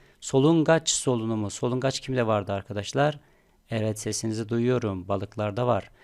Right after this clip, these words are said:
Kaplumbağa örnek olarak verilebilir. Burada da biliyorsunuz sürüngenler diyeceğiz. Sürüngenler grubu olarak ifade edeceğiz ve on puanımızı yine buradan almış olacağız.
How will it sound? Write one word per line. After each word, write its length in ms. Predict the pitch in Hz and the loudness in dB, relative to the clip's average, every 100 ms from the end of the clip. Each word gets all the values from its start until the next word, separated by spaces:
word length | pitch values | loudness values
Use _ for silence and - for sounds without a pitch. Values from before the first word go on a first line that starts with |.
| - - _ _ _ | -20 -20 _ _ _
Kaplumbağa 720 | - 127 - 165 165 139 120 113 | -2 -2 2 0 6 6 6 4
örnek 420 | 120 120 139 139 | -2 -2 -2 0
olarak 400 | 127 113 107 - | 2 2 -2 -2
verilebilir. 880 | 120 113 110 107 123 147 156 - - | -2 0 -2 -2 2 2 0 -4 -8
Burada 360 | 131 120 104 95 | -2 0 -2 -2
da 400 | 113 139 147 147 _ | 2 4 2 -2 _
biliyorsunuz 960 | 117 110 101 - 104 107 131 143 135 - _ _ _ _ _ _ _ _ _ _ | -6 -4 -6 -6 -6 -2 0 -2 -4 -12 _ _ _ _ _ _ _ _ _ _
sürüngenler 1300 | - - 117 113 110 113 113 110 120 127 110 92 92 - | -14 -6 -2 -2 0 0 0 0 4 4 2 -6 -12 -6
diyeceğiz. 460 | 101 104 135 143 | -6 -2 -2 -4
Sürüngenler 640 | - - 113 107 104 110 123 | -6 -8 -6 -4 -2 -2 -2
grubu 500 | 107 98 104 131 - _ _ - | -4 -6 -2 -2 -4 _ _ -12
olarak 420 | 113 104 127 - | -6 -4 -4 -6
ifade 340 | - 113 107 | -8 -6 -4
edeceğiz 400 | 113 113 147 147 - - _ | -6 -4 -4 -4 -10 -20 _
ve 220 | 135 147 - _ _ _ _ _ _ _ _ _ _ - | 0 0 -2 _ _ _ _ _ _ _ _ _ _ 2
on 160 | 151 | 2
puanımızı 420 | 139 117 107 101 | 4 0 0 0
yine 200 | 131 110 | 0 0
buradan 400 | 104 107 120 139 - | 2 2 0 -2 -2
almış 440 | 135 107 113 143 | 0 2 0 -4
olacağız. 380 | 113 95 95 - | -6 -6 -6 -10